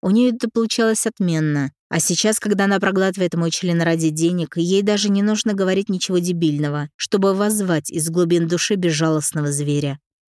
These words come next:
С каждым движением её головы, каждым проникновением члена в ротовую полость мой взор всё сильнее застилается алой поволокой злости. И в какой-то момент меня перекрывает.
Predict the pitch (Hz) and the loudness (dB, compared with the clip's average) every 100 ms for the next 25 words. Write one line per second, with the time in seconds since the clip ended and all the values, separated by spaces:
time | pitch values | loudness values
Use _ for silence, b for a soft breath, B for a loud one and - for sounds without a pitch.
0 | _ - - 202 202 185 185 170 180 180 | _ -4 0 2 2 2 2 2 2 2
1 | 165 160 160 160 165 165 160 147 139 _ | 2 2 0 2 2 2 0 -2 -6 _
2 | 220 220 220 220 214 202 196 208 196 196 | 0 2 2 0 0 0 0 -2 0 0
3 | 202 202 - 202 170 156 151 156 160 165 | 0 -2 -2 0 2 0 -2 -2 0 0
4 | 160 190 196 - 190 185 175 170 196 202 | 0 0 0 -2 0 0 0 0 0 0
5 | - 196 - 190 180 185 196 175 156 - | -2 -2 0 0 0 2 0 0 -2 0
6 | 151 156 151 - - - 160 160 156 - | 0 0 0 -4 -4 -2 0 0 -2 -2
7 | 156 151 147 151 151 147 143 - - - | 0 0 0 -2 -2 -2 -2 -4 -6 -8
8 | _ - 165 220 - 247 240 233 247 247 | _ -4 0 0 2 2 2 4 2 2
9 | 208 190 185 180 - 175 151 151 151 | 2 2 0 -4 -2 0 0 -2 -6